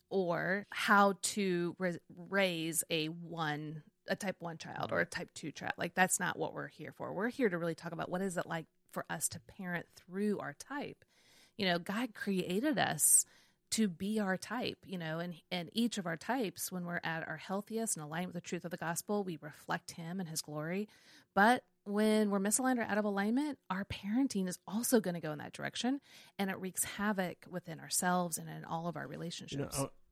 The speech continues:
Speaker 2: uh, uh, Kurt Thompson, uh, he's written a number of books, um, Anatomy of the Soul, Soul of Shame.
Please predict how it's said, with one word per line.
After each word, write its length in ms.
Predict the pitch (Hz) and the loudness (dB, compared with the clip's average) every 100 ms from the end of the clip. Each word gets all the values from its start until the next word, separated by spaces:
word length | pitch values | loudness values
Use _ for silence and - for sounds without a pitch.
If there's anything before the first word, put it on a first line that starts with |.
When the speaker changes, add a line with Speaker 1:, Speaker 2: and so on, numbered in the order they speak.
| _ - | _ -12
Speaker 2:
uh, 40 | |
uh, 260 | 113 110 110 - - | -8 -8 -8 -12 -10
Kurt 300 | - 143 - | -2 -2 -2
Thompson, 640 | 135 123 120 117 101 101 - | -6 -6 -4 -4 -4 -8 -8
uh, 180 | 117 110 | -8 -6
he's 180 | 110 120 | -4 -2
written 160 | 131 | 0
a 80 | 117 | 0
number 220 | 123 120 | -2 0
of 100 | 107 | -2
books, 440 | 110 107 - - - 123 | -2 -6 -8 -16 -14 -12
um, 540 | 110 104 104 101 101 _ _ - | -10 -8 -10 -12 -16 _ _ -16
Anatomy 500 | 107 107 107 107 101 | -8 -4 -2 -4 -6
of 60 | 98 | -8
the 80 | 104 | -10
Soul, 640 | - 175 147 139 131 117 | -2 2 2 2 -2 -4
Soul 320 | - 117 101 95 | -8 -10 -8 -10
of 100 | - | -12
Shame. 600 | - 120 117 113 110 | -6 -2 -2 -2 -4